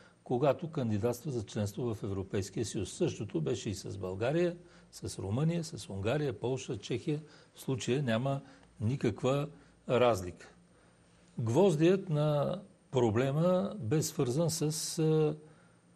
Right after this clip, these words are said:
тази промяна на името на държавата и респективно с приемането на договора, който Гърция и Македония подписаха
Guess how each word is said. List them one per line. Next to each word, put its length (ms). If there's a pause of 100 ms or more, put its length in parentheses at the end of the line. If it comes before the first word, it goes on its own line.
(760)
тази 560 (480)
промяна 520
на 160
името 360
на 120
държавата 800 (280)
и 180
респективно 720
с 440 (420)
приемането 680
на 120
договора, 500
който 340
Гърция 420
и 340 (360)
Македония 640
подписаха 600